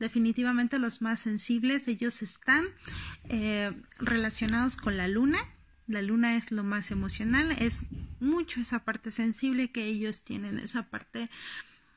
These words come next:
débil, frágil, emocional a todo. Ellos lloran de alegría, lloran de enojo, <laughs> es parte de su naturaleza de todos los del signo Cáncer. Y para los del signo Piscis, ellos, ellos son como el agua del río,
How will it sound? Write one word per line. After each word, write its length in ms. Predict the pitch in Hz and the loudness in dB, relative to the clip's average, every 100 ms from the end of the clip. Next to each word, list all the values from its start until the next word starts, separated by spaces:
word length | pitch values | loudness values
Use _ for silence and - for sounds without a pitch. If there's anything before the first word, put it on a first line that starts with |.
| _ | _
débil, 500 | 220 226 226 233 240 | -4 0 0 2 0
frágil, 560 | - 214 214 - 262 - | 0 -2 -2 -2 -2 -2
emocional 800 | 226 196 196 - 202 208 226 226 | -2 -2 -2 -4 -2 0 2 0
a 100 | 208 | 0
todo. 200 | 190 185 | -2 -2
Ellos 400 | 208 247 233 - - - - | 2 2 0 -2 -12 -16 -10
lloran 340 | 180 190 175 175 | -2 0 2 2
de 60 | |
alegría, 580 | 170 180 262 294 262 254 | 0 0 0 2 2 2
lloran 380 | 247 196 185 175 | 2 2 2 2
de 60 | 190 | 2
enojo, 600 | 240 269 285 - 285 285 269 - 214 220 | 2 4 2 0 0 0 -2 0 2 2
<laughs> 440 | - - - - | 0 -6 -12 -6
es 200 | 247 - | -4 0
parte 320 | 247 226 - | 4 4 2
de 100 | 247 | 0
su 140 | 233 196 | 0 0
naturaleza 640 | 185 180 180 190 214 233 | -2 -4 -4 -4 -4 -4
de 80 | 196 | -6
todos 220 | 208 214 | -6 -6
los 140 | 196 | -6
del 120 | 180 160 | -6 -6
signo 320 | 185 190 190 - | -6 -6 -6 -8
Cáncer. 400 | - 175 - - - - - - - | -6 -6 -6 -10 -12 -8 -8 -10 -10
Y 60 | 202 | -4
para 240 | 220 220 | -2 0
los 160 | 208 208 | 0 0
del 160 | 233 | -2
signo 500 | - 269 262 285 285 | 0 -2 0 0 0
Piscis, 460 | 311 285 285 285 - - | 0 0 0 -2 -4 0
ellos, 420 | 277 294 302 - - - - - - _ - | 2 4 2 0 -8 -20 -20 -20 -20 _ 0
ellos 240 | 262 285 | 4 4
son 180 | 294 294 | 4 4
como 400 | - 277 247 233 | 2 0 0 2
el 260 | 214 220 226 | 2 2 2
agua 260 | 226 240 | 2 2
del 200 | 226 190 | 2 2
río, 480 | 196 240 269 302 392 | 2 4 4 4 0